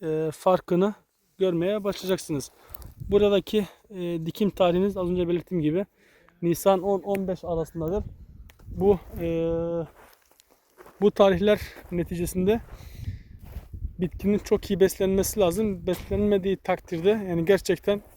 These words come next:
e, hastalık ve zararlara karşı, e, sorun çekmekte bayağı uğraşırız. Açık alanda bahsedeceğim hususlar bu kadar.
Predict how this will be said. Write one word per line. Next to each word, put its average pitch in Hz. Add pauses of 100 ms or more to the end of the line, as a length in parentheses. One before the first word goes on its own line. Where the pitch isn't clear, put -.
(560)
e, 160
hastalık 175
ve 175
zararlara 175
karşı, 196 (920)
e, 160 (600)
sorun 175
çekmekte 175 (760)
bayağı 180 (1200)
uğraşırız. 175 (2000)
Açık 202
alanda 214 (520)
bahsedeceğim 196
hususlar 214
bu 214
kadar. 202